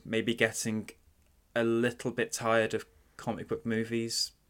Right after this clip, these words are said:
the Marvel Cinematic Universe this year put out more than ever, with three feature-length films and multiple T V series as well, and none of them really did it for me, and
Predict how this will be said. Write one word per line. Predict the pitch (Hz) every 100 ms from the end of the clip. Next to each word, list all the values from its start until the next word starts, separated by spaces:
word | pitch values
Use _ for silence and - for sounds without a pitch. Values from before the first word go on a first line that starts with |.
| -
the | 110
Marvel | 107 107
Cinematic | 104 107 104 -
Universe | 101 95 95
this | 101 -
year | 104
put | 95 107 -
out | - 104
more | 101 95 95
than | 98 92
ever, | 95 95 120 117
with | 90 85
three | - 107 95 92
feature-length | - 98 - 95 87
films | - 104 92 90 87 -
and | 101 92 90 92 -
multiple | 104 - - - 92
T | - 101
V | 90 95
series | 95 104 95 95 95
as | - 92
well, | 98 98 101 113 - - -
and | 107 101
none | 101 101
of | 104 98
them | 107 98 95
really | 101 95 98
did | - 101
it | 104
for | - 110 98
me, | 107 127 127
and | 90 101